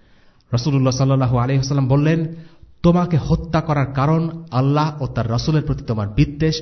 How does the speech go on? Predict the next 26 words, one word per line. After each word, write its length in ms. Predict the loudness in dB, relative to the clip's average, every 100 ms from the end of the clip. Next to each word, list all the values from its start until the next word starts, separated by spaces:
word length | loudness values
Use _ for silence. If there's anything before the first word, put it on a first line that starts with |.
| -6
ও 60 | -4
শত্রুতা।" 560 | 0 2 0 -4 -8 -14 -20 -20 -20 _ -20 -20 _ -2
এরপর 320 | 0 2 0
উকবাল 280 | 0 0 -2
বলে 220 | 2 2
উঠল, 420 | 2 2 -2 -4 -12 -20 _ _ _ _
"তবে 200 | -2 0
আমার 240 | 2 2 0
বাচ্চাদের 500 | -2 -2 -2 -2 0
কে 120 | 0
দেখাশোনা 400 | 0 0 0 0
করবে?" 360 | -2 -4 -8 -12 -20 _ -20 -18 -16 -18 -14 -6
রাসূলুল্লাহ 400 | -4 0 0 0
সাল্লাল্লাহু 440 | -2 -2 -2 -2
আলাইহি 160 | -2 -2
ওয়াসাল্লাম 320 | -2 -2 0
বললেন, 580 | 2 4 4 2 -4 -8 -16 -20 _
"আন্নার", 880 | -2 0 0 0 0 0 -2 -10 -14 -14 -10
অর্থাৎ 440 | -8 -6 -4 -6 -6
আগুন। 440 | -2 0 0 -2 -12 -20 -20 _ -20 -20 -20 -20 -18 -2
"আসিম, 440 | -2 0 -2 -4 -14 -20 _ 2
যাও 180 | 4 4
তাকে 220 | 2 -2
টেনে 280 | 2 4 6
নিয়ে 140 | 4
যাও, 240 | 2 -4